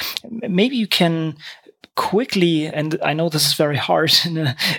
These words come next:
in, in, in an audio medium, um, only, maybe c-, shortly describe the differences or the way, um, open knowledge maps are, are constituted and how they work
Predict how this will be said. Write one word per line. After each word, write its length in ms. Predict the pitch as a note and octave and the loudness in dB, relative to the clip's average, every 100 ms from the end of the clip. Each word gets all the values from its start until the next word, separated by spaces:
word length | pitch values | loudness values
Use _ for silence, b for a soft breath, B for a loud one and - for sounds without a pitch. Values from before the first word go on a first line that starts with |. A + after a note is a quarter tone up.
| - | -2
in, 180 | D3 | -2
in, 240 | D3 D3+ D3+ | -2 -2 -2
in 160 | D3 | -2
an 20 | C#3+ | -2
audio 480 | D#3 D#3+ E3 D3 | 2 2 2 0
medium, 580 | C#3+ D#3+ D#3 D3+ C#3+ C#3+ | -2 -2 0 2 0 0
um, 220 | D3+ C#3 D3+ | -2 -4 -4
only, 340 | E3 E3 D#3 D#3 B | -2 -2 -2 -4 B
maybe 320 | - E3+ F#3 - - | -4 -2 -2 -4 -8
c-, 180 | F#3+ | -4
shortly 360 | C#3+ - B3 F3 | 0 2 0 0
describe 480 | D#3+ - - D#3+ D#3 | 0 0 0 0 0
the 120 | D3+ | -2
differences 760 | D3+ G3 - F#3+ F#3 F#3 E3+ - | 0 0 0 -2 0 2 2 0
or 260 | D3+ D3 | 0 -2
the 160 | C3 C#3 | -2 -4
way, 500 | C3+ D#3+ F#3+ F#3 - - - | -2 0 0 0 -4 -4 -4
um, 320 | - F3 G#3+ - G#3 G#3 | -4 -6 -12 -14 -18 -12
open 320 | - E3 E3+ D#3+ | -6 -2 -2 0
knowledge 580 | D#3 E3 D#3+ - - | 0 0 0 0 0
maps 440 | E3 D3+ D3 - - | 0 -2 0 0 -2
are, 560 | C3+ C#3+ C#3 C3+ C3+ - | -2 -2 -2 -4 -6 -10
are 280 | C3+ D3 D3 | -10 -8 -10
constituted 640 | D3 F#3+ F#3+ F3+ F#3+ F3+ | -2 -2 -2 -2 0 0
and 140 | E3 C#3+ | -2 -4
how 160 | D3+ | -2
they 140 | D3 C#3 | -2 -2
work 420 | C3+ E3 G#3+ - | -2 -4 -6 -10